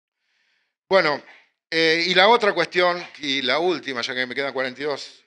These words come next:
segundos, pensé que no lo, no los iba a usar todos, es también, eh, que no queda claro cuáles son las obligaciones de los medios, porque para algunas cosas, eh, tenemos obligaciones, como por ejemplo,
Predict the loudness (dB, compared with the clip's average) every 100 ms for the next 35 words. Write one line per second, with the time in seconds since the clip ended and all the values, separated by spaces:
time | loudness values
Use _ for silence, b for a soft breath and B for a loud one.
0 | _ -12 -8 -4 -4 -4 -6 -6 -6 -6
1 | -4 -4 -6 -10 -8 -4 -4 -4 -6 -4
2 | -6 -4 -4 -4 -4 -8 b b b b
3 | b b 2 4 2 0 -2 2 4 4
4 | 2 -4 _ -4 -2 0 0 0 -2 -4
5 | -6 -6 -4 0 2 2 2 4 4 4
6 | 0 -4 -8 _ _ _ _ _ _ _
7 | _ _ _ _ _ _ -2 0 2 2
8 | 2 0 -2 -4 -4 -2 -2 -4 -4 -4
9 | -4 -4 -6 -4 -4 -4 -6 -10 -14 _
10 | _ -6 -4 -4 -2 -2 -2 -4 -6 -2
11 | -4 -4 -10 _ _ _ -6 -4 -4 -6
12 | -6 -4 -4 -4 -4 -2 -2 0 -2 -4
13 | -8 -12 -8 -8 -6 -6 -8 -8 -8 -8